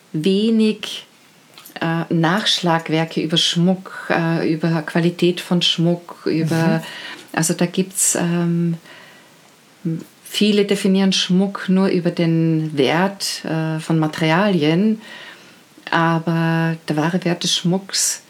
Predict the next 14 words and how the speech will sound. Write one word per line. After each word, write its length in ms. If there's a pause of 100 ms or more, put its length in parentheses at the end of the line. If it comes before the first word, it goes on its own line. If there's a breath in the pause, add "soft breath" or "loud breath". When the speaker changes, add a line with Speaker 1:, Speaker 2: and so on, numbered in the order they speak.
(380 loud breath)
Speaker 1:
das 180
sind 220
vor 140
allem 180
auch 140
die 140
Geschichten, 640 (180)
die 60
Speaker 2:
Ah, 320
Speaker 1:
in 60
sich 160
Speaker 2:
schön. 200
Speaker 1:
trägt. 400
Speaker 2:
Mhm. 340